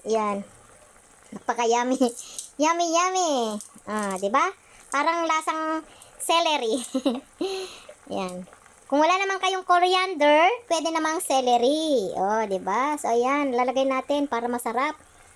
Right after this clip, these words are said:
Oh, di ba? Para matuwa naman ang ating amo, para taasan ang ating mga sahod, guys. Oh, di ba, guys? Ayan, patuyo na po ang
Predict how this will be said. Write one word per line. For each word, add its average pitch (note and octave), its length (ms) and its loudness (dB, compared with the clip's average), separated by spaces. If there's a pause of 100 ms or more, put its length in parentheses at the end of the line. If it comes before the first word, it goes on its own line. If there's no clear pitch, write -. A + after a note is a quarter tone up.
(480)
Oh, A3+ 240 2
di A3 160 -2
ba? C#4 320 0 (520)
Para C4 160 2
matuwa C4 320 2
naman C4 160 2
ang B3 160 -4
ating B3+ 280 -2
amo, C4+ 280 0
para A#3+ 160 2
taasan B3 400 -2
ang A#3 160 -4
ating B3+ 160 -2
mga B3+ 280 0
sahod, A#3+ 440 -2
guys. D4 400 2
Oh, C4+ 360 -2
di A#3+ 120 0
ba, B3 160 0
guys? D4 320 0 (880)
Ayan, G#3+ 320 -4
patuyo A#3 400 0
na A#3+ 160 -2
po A#3 160 -4 (720)
ang A3 80 -4